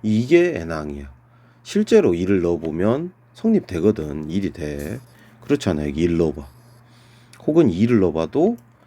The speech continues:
이 빼기 이분의 일이니까 이분의 삼이 돼야 되는데 이분의 삼이 맞거든. 이렇게 확인 작업까지 했으면 우린 이걸 시그마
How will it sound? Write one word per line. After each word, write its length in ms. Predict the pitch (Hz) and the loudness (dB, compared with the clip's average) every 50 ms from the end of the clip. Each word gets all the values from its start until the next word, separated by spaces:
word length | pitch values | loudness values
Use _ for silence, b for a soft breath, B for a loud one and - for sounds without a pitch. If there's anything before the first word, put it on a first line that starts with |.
| b b b - - | b b b -12 -6
이 160 | 98 107 113 | -4 -2 -2
빼기 540 | 110 - - 98 87 78 69 73 76 71 - _ _ _ _ _ _ _ _ _ _ _ _ _ _ _ _ - - | -2 0 2 2 2 2 0 -6 -10 -10 -12 _ _ _ _ _ _ _ _ _ _ _ _ _ _ _ _ -12 -6
이분의 400 | 135 151 175 160 151 135 107 90 | -4 -2 0 2 4 4 4 4
일이니까 400 | 80 80 80 78 73 - - 82 | 4 0 -2 -4 -6 -6 -8 -6
이분의 460 | 82 92 117 131 117 110 95 82 78 | -2 -2 -2 0 0 0 -2 -2 -2
삼이 260 | 82 95 90 87 80 | -4 -4 -4 -4 -4
돼야 240 | - 85 82 85 82 | -2 -2 -2 0 0
되는데 540 | 85 85 82 80 80 80 - 127 160 190 - b b b b b b | 0 0 -2 -2 -4 -4 -2 -2 -2 -4 -6 b b b b b b
이분의 320 | 80 82 80 80 78 73 - | -6 -6 -4 -4 -6 -8 -8
삼이 280 | - - 80 85 92 92 | -10 -8 -4 -4 -2 -4
맞거든. 800 | 80 80 78 - - - 147 143 - - 82 78 73 76 85 - - b b b b b b b b - | -4 -6 -10 -6 0 2 2 2 0 -4 -12 -10 -10 -12 -14 -16 -18 b b b b b b b b -2
이렇게 180 | 156 - 139 | -2 0 0
확인 320 | 120 123 151 160 180 180 160 | 0 0 2 2 2 4 4
작업까지 480 | 151 131 123 113 - 101 90 78 85 | 4 4 4 2 2 0 0 0 0
했으면 600 | 98 101 - - - 73 71 71 73 76 71 71 - - b b b b b b - | -4 -4 -4 -8 -8 -8 -6 -6 -6 -6 -8 -8 -12 -20 b b b b b b -2
우린 240 | 92 92 92 87 | 0 2 2 4
이걸 240 | 85 80 73 85 78 | 2 2 2 0 0
시그마 520 | 73 - - 120 107 107 101 87 78 69 | -2 -4 -4 -4 0 0 0 0 0 -4